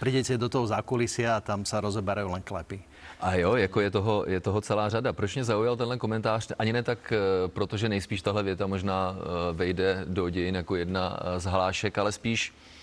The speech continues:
Speaker 2: a na Wolfovu obhajobu musíme říct, že on Singapuru prohlásil: "Hele, takhle zpětně reflektuj, asi to nebyl jeden z těch nejinteligentnějších komentářů, co jsem měl." On na něj také, eh, Helmut, eh, Marko reagoval, že to je jenom projev toho, že Mercedes neumí prohrávat. Ale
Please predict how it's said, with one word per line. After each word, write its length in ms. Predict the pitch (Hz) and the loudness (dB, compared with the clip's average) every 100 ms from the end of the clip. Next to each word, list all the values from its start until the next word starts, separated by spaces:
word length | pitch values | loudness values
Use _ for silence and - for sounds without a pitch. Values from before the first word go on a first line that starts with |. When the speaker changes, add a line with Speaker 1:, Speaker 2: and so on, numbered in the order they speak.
| - - - - - - - - - | -16 -14 -14 -18 -20 -20 -20 -20 -8
Speaker 2:
a 60 | - | 2
na 300 | 113 110 104 | 4 4 2
Wolfovu 460 | 104 110 113 135 113 | 4 4 4 2 2
obhajobu 360 | 92 117 110 | 2 2 2
musíme 340 | 101 - 110 101 | 0 0 0 2
říct, 200 | 101 104 | 2 2
že 100 | 104 | 0
on 120 | 101 | 0
Singapuru 460 | - 95 98 104 | 0 0 0 0
prohlásil: 520 | 101 95 98 95 - 92 | 0 2 2 2 2 4
"Hele, 160 | 101 | 4
takhle 220 | 90 92 | 4 2
zpětně 360 | 101 - 85 104 | 0 -2 0 2
reflektuj, 460 | 90 - 92 101 90 | 2 2 0 0 -2
asi 160 | 104 | 0
to 80 | 98 | 0
nebyl 200 | 87 95 | 2 2
jeden 160 | 92 85 | 0 -2
z 60 | |
těch 140 | - 90 | -2 -2
nejinteligentnějších 920 | 85 87 92 90 90 92 90 - 95 | 0 0 0 0 0 -2 -2 -2 -4
komentářů, 580 | - 90 90 90 90 92 | -4 -4 -2 -2 -2 -4
co 120 | 92 | -6
jsem 160 | - 98 | -4 -2
měl." 240 | 95 90 | 2 2
On 120 | 92 92 | 2 2
na 80 | |
něj 140 | 92 92 | 0 0
také, 440 | 90 - 95 90 - | 0 2 2 2 0
eh, 80 | 85 | -2
Helmut, 360 | 92 95 90 | 0 0 0
eh, 40 | 92 90 85 87 90 - - | 0 0 0 -2 -2 -6 -6
Marko 320 | 95 90 - | -2 -2 -2
reagoval, 460 | 92 85 87 92 92 | -2 -2 0 0 0
že 100 | 85 | -2
to 100 | 85 | -4
je 40 | 90 | -2
jenom 160 | 90 | -2
projev 260 | 90 87 87 | -2 -2 -2
toho, 200 | 92 92 | -2 -2
že 260 | 95 90 85 | 0 0 0
Mercedes 440 | 87 87 92 92 | -2 -4 -4 -4
neumí 300 | 92 90 95 | -2 -2 -2
prohrávat. 560 | 90 92 95 92 92 95 - - - - - - - - - - - - | -2 0 2 2 2 0 -4 -18 -16 -18 -18 -20 -20 -20 -20 -20 -6 2
Ale 280 | 120 151 | 4 4